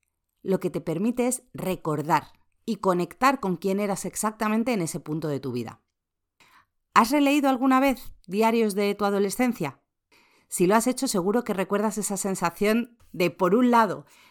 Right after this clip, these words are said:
recordar exactamente ese instante en el que lo escribiste y cómo te sentías, y por otro lado,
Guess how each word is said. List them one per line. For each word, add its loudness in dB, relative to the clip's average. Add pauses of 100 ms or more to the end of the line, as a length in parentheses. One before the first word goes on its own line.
recordar 0
exactamente 0 (140)
ese 8
instante 4
en 0
el -4
que -2
lo 0
escribiste -2 (240)
y -16
cómo 4
te -2
sentías, -2 (580)
y 2
por 2
otro 2
lado, 2